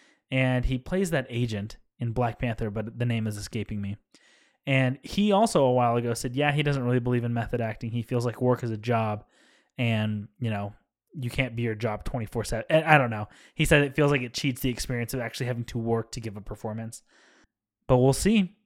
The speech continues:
So that is our two cents on method acting and its effects <laughs> on Hollywood. Now let's get into the meat of our conversation.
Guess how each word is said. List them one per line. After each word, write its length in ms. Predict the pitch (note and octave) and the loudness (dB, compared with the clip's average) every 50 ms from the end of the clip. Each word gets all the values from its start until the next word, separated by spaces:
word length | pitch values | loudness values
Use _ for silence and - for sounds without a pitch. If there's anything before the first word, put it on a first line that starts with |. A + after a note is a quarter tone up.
| _ _ _ _ - B2+ | _ _ _ _ -14 -10
So 400 | - - D3 C#3 C#3 C3+ C#3 C#3 | 0 4 6 8 8 8 6 6
that 180 | C#3 C#3+ D3+ D#3+ | 6 6 8 8
is 200 | E3 D#3+ D3+ E3+ | 8 6 4 4
our 420 | E3+ D3 C#3+ C#3+ C#3 C3+ B2+ C3 | 4 6 8 8 8 8 6 4
two 220 | C3 - - - B2+ | 0 -4 -6 -6 -2
cents 260 | - - E3+ D#3 - | 0 2 2 2 2
on 320 | E3 C#3+ C3+ C3+ C3+ C#3 | 2 2 2 2 2 4
method 280 | C3 C#3+ C#3+ C3 D3+ C#3 | 4 4 4 4 6 6
acting 440 | D#3 F3 E3+ - - B2 C3+ - - - | 6 6 4 2 -2 -2 -2 -4 -2 -2
and 100 | C3+ C3 | 0 0
its 160 | B2+ - - | 0 -2 -4
effects 340 | - - - C#3+ - - - - - | -4 -4 -2 -2 -2 -2 -4 -6 -8
<laughs> 120 | _ _ - | _ _ -2
on 100 | C#3 - - | -2 0 2
Hollywood. 520 | - D#3+ E3 D3+ C3 A#2+ A#2+ A#2+ B2 C3+ - _ - - - - _ _ _ _ _ _ | 2 4 4 6 4 4 4 2 2 0 -2 _ -18 -20 -20 -20 _ _ _ _ _ _
Now 160 | - C#3+ E3+ | 4 6 8
let's 140 | F#3 F#3 - | 8 6 6
get 120 | C4 A#3+ | 6 6
into 200 | A3 G#3 F3 G3 | 6 6 6 4
the 320 | F3+ E3 E3 D#3 D3 C#3+ - | 6 6 6 6 4 2 0
meat 340 | - C3 C3+ D3 D#3 D#3 D#3+ | 0 2 4 6 6 6 6
of 140 | D3+ E3+ B2+ | 4 2 2
our 120 | B2 A#2+ | 2 0
conversation. 800 | - - C3 A#2 A2+ A#2 A2+ - B2+ A2+ - - A#2 A#2 A#2 A2+ | 0 0 -2 -2 -2 -4 -6 -6 -8 -10 -8 -10 -10 -10 -10 -14